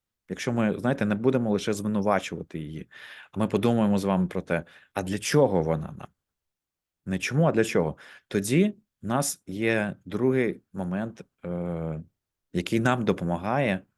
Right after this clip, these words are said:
створити нас, нас самих. І для мене це якраз другий етап, який у нас, е, буде, але до того я просто хочу, е, тут анонімно, хоча ви все це вже читали також,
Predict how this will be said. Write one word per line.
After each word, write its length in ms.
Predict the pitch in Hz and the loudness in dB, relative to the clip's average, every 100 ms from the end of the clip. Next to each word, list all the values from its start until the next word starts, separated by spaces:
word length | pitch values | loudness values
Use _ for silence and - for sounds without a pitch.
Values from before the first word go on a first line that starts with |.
| _ _ _ | _ _ _
створити 460 | - - 120 143 120 | -12 0 2 2 0
нас, 280 | 113 - 107 92 - | -2 -2 -4 -4 -4
нас 220 | 107 - | -4 -2
самих. 360 | 110 90 - _ _ _ - - _ _ | -2 -4 -6 _ _ _ -20 -20 _ _
І 80 | |
для 140 | 104 110 | -4 2
мене 260 | 156 233 | 2 4
це 240 | 175 - 110 | 2 2 2
якраз 300 | 110 107 101 | 2 0 0
другий 280 | 120 123 110 | 0 2 0
етап, 280 | 139 180 | -2 -2
який 340 | 143 - 85 - _ _ - _ | -4 -4 -6 -6 _ _ -20 _
у 40 | 98 | -2
нас, 320 | 104 98 - | -2 -2 -2
е, 480 | 95 95 95 92 87 | -2 0 2 2 0
буде, 340 | 95 175 175 - | 0 2 2 2
але 260 | 98 107 - _ | -2 -2 -4 _
до 160 | 92 | -8
того 320 | 104 151 180 98 | 0 2 2 0
я 100 | 107 | -2
просто 280 | 120 - | -6 -8
хочу, 320 | - 131 - 101 - - - _ _ | -4 -2 -4 -6 -10 -20 -20 _ _
е, 560 | 92 90 90 87 87 85 | -4 0 0 0 0 0
тут 180 | 98 - | -2 -2
анонімно, 480 | 113 113 87 78 73 _ _ _ | 0 0 0 -2 -8 _ _ _
хоча 280 | 98 101 | -8 -2
ви 280 | 98 98 90 - | 0 2 0 -6
все 200 | - 92 | -8 -8
це 140 | 95 | -8
вже 140 | 87 | -10
читали 380 | 85 - 180 180 | -8 -4 -4 -4
також, 300 | - - - | -6 -12 -16